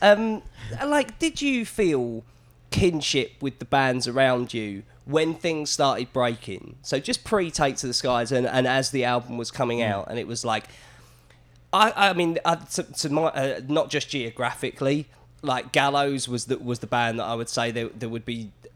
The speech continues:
Speaker 1: uh, not even sonically the same, but a similar mindset.
Speaker 2: Mm.
Speaker 1: But because when you look at the other bands, the, you know, Bring Me the Horizon, You Me at Six, the Blackout, Kids in Glass Houses, like, that era
Speaker 2: Yeah.
Speaker 1: of, of British bands,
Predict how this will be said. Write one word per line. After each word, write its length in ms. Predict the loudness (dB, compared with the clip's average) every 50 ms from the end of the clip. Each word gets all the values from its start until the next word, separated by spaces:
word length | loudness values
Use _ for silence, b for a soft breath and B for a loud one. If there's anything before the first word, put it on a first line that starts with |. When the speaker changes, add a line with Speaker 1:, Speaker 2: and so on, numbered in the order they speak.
| _ _ _ _ -16
Speaker 1:
uh, 100 | -12 -6
not 260 | 0 2 2 4 4 2
even 220 | 2 2 2 2
sonically 640 | 2 2 4 4 6 6 4 2 0 -2 -4 -2 0
the 80 | 0
same, 320 | 2 4 4 4 4 4 2
but 120 | 2 0
a 40 | 2
similar 380 | 4 4 6 6 8 6 6 6
mindset. 760 | 6 6 6 4 4 2 0 0 -2 0 0 -2 -2 -4 -6
Speaker 2:
Mm. 220 | -4 -4 -4 2 2
Speaker 1:
But 140 | 2 2
because 240 | 4 2 0 0 2
when 160 | 2 2 2
you 100 | 2 2
look 200 | 0 0 0 2
at 100 | 0 0
the 100 | 2 2 4
other 180 | 4 2 2
bands, 500 | 0 0 0 0 0 -2 -4 -6 -6 -4
the, 300 | -2 -2 0 0 -2 -4 B B B B B B B B B -8
you 100 | -6 -4
know, 220 | -4 -2 -4 -6 -8 -8 -4
Bring 180 | -2 -2 -2 -2
Me 60 | -4
the 60 | -6
Horizon, 800 | 0 2 4 4 6 4 4 2 0 0 0 0 -2 -4 -6 -8 -12 -12 -6
You 180 | -4 -2 0
Me 120 | 0 0 0
at 80 | 0
Six, 460 | 0 2 2 0 -2 -4 -6 -8 -8 -8 -10 -16 -20 _ -10
the 100 | -8 -8
Blackout, 680 | -6 -2 -2 0 0 -2 -2 0 2 2 2 0 -4 -4
Kids 220 | -2 -2 -2 0
in 100 | -2 -2
Glass 260 | 0 0 0 0 0 0
Houses, 480 | 0 -2 -2 -2 -4 -6 -8 -6 -2
like, 200 | -2 -2 0 2
that 160 | 0 0 0 2 2
era 400 | 4 4 4 4 0 -2 -4 -2
Speaker 2:
Yeah. 220 | 0 0 0 0 4 4
Speaker 1:
of, 220 | 6 6 6 4
of 280 | 2 4 4 4 4 2
British 260 | 0 0 0 0 0 2
bands, 580 | 2 4 4 4 2 -2 -6 -10 -10 -12 -12